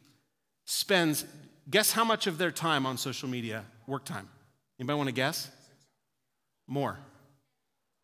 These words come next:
Not quite as many. Seven and a half hours.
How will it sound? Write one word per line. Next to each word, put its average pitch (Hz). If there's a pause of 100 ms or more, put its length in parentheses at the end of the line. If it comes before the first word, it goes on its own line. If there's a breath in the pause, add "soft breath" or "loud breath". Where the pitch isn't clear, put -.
(240)
Not 139
quite 135
as 120
many. 113 (200 soft breath)
Seven 233
and 247
a -
half 202
hours. 190